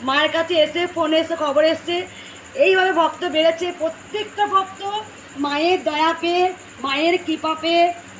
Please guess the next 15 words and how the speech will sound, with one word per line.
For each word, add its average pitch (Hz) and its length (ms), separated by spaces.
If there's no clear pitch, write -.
ছুটে 392 340
ভক্তরা 330 420
মায়ের 294 280
কাছে 302 300
পুজো 285 160
দিতে 311 220
আসেন। 339 380
তাই 302 140
মালা 269 360
আজকে 320 300
দেখুন, 320 320
মালা, 262 280
এত 277 260
মালা, 320 520
মায়ের 269 360